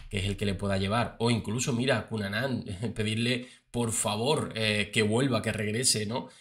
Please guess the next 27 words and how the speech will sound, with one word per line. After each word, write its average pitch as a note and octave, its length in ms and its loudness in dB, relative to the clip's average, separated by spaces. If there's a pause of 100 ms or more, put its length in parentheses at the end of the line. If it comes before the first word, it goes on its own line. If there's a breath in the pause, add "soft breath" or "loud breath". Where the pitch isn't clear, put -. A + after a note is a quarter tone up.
(360 loud breath)
Eh, G2+ 600 6
lo A2 100 -2
hemos B2 200 0
hecho G2+ 180 -2
mal, A#2 220 2
no A2 80 0
hemos A#2 140 0
tenido A2+ 200 2
contacto, A2 420 0
es G2+ 80 0
verdad, A2 340 2
pero G#2+ 140 -2
es G#2 60 -6
que - 120 -4
eres A2+ 200 0
el A2 220 -4
que G#2+ 220 0
más A2 220 2
sabe A2+ 300 4
del G#2+ 220 -4
tema, B2+ 340 0 (300 loud breath)
eres G#2+ 220 0
el G#2 120 0
que - 80 -2
lo A2 80 2
ha A2 60 2
llevado, A2+ 500 2